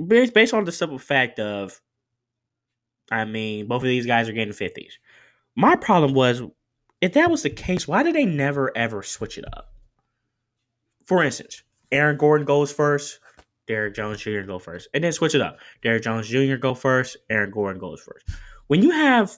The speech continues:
basically Aaron Gordon basically trumping all of Derrick Jones Junior dunks, really, in all honesty, the, the competition is going to continue because the,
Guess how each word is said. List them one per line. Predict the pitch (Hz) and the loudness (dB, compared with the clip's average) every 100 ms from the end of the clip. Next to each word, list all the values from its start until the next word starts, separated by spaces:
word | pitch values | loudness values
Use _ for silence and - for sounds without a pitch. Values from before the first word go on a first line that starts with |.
| - | -2
basically | 160 165 131 - | 0 0 -2 -2
Aaron | 131 156 143 | 0 0 0
Gordon | 131 131 113 104 | 0 0 0 -2
basically | 123 127 - 110 | -2 -2 -4 -6
trumping | - - 139 139 113 101 101 | -6 -4 -2 -2 -4 -4 -4
all | - 127 135 143 127 | 0 2 4 2 0
of | 110 104 104 | -2 -4 -2
Derrick | 113 117 98 | 0 0 -2
Jones | 117 113 107 | -6 -4 -4
Junior | 113 110 104 - - _ _ - | -6 -4 -6 -10 -18 _ _ -2
dunks, | 117 131 - - - _ _ _ _ | 0 0 -4 -16 -18 _ _ _ _
really, | 180 359 320 | 2 4 4
in | 233 | 4
all | 196 220 | 4 4
honesty, | 185 196 190 151 135 | 2 0 0 -4 -2
the, | 131 - | -2 -4
the | 123 | -10
competition | - 220 233 - 196 - 151 | -6 -4 -2 0 0 -2 -4
is | 131 127 | -4 -2
going | 143 151 | -2 -2
to | 151 | -2
continue | - - - 269 233 135 120 - - _ _ | -8 -2 2 2 2 0 -4 -10 -20 _ _
because | - - 294 233 202 - - _ _ _ _ _ _ | -4 4 4 4 0 -8 -20 _ _ _ _ _ _
the, | 143 170 131 | 2 2 2